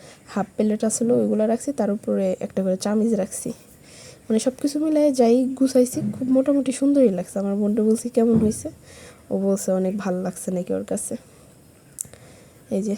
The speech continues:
আরোহী আমার সামনে দিয়ে বারবার দৌড়ে আসতেছিল আর যাইতেছিল। ও খাবার দিতেছিল। দুপুর টাইম সবার তো খিদা লাগছে এই যে। আর আমার পাশে ইব্রাহিম আছে। ইব্রাহিম তো ইব্রাহিমই। সবাই মিলেমিশে কাজ করলে অনেক মজা লাগে অন্যরকম।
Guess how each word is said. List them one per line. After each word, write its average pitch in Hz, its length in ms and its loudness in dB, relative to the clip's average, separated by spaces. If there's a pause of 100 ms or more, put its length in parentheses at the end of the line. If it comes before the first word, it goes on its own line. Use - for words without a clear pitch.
(120)
আরোহী 214 280 2
আমার 202 160 2
সামনে 208 240 0
দিয়ে 196 120 0
বারবার 190 380 0
দৌড়ে 202 320 2
আসতেছিল 208 500 -4
আর 202 80 4
যাইতেছিল। 208 600 0 (720)
ও 202 300 -2 (100)
খাবার 226 340 2
দিতেছিল। 208 520 -4 (1040)
দুপুর 220 400 -6
টাইম 208 260 2
সবার 208 460 2
তো 202 320 -4 (180)
খিদা 208 200 4
লাগছে 190 280 -2
এই 196 80 -2
যে। 220 160 -4 (680)
আর 208 100 -4
আমার 202 160 0
পাশে 208 360 -2
ইব্রাহিম 208 440 2
আছে। 208 320 -4 (960)
ইব্রাহিম 220 440 2
তো 208 100 -2
ইব্রাহিমই। 208 520 0 (1300)
সবাই 233 160 4
মিলেমিশে 240 460 4
কাজ 220 200 -4
করলে 220 240 0
অনেক 208 220 0
মজা 220 240 0
লাগে 214 240 0
অন্যরকম। 202 500 -4